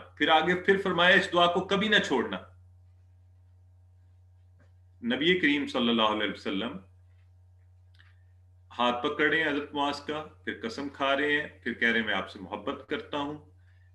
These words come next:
फिर कह रहे हैं, "मैं आपको वसीयत करता हूँ," और फिर कह रहे हैं, "इस दुआ को कभी मत छोड़ना।" ठीक हो गया? आ, इसलिए अब ये सारी जो आपने,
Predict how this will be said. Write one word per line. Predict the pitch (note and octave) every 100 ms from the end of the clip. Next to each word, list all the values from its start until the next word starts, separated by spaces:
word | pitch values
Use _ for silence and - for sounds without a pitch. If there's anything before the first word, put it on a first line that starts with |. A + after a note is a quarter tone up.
| _
फिर | A#2+
कह | A#2+ C3+
रहे | C3+
हैं, |
"मैं | B2+
आपको | A2 - A2+ F#2+
वसीयत | - B2+ D3 -
करता | C#3+ - D3
हूँ," | C#3 -
और | B2+ A#2 C3+
फिर | - C3+
कह | C3+
रहे | D3
हैं, | F#2+
"इस |
दुआ | C3 B2
को | -
कभी | - A2+ C3
मत | A#2+ C3 -
छोड़ना।" | - G#2 F#2+ F#2 G#2 - - - - - - - _ _ _ _ _ _ _ _ _ _
ठीक | C#3 F3+
हो | E3+
गया? | D#3+ D#3+ - - - _ _ _ _ _ _ _
आ, | G#2 G#2+ G#2+ G#2+ - - - - _ _ _ _ _
इसलिए | C#3+ - D3 B2+ - - - - _ _ -
अब | C3 B2+
ये | C3+
सारी | - C3 E3+
जो | D3 D3+
आपने, | B2 B2 A#2+ C3+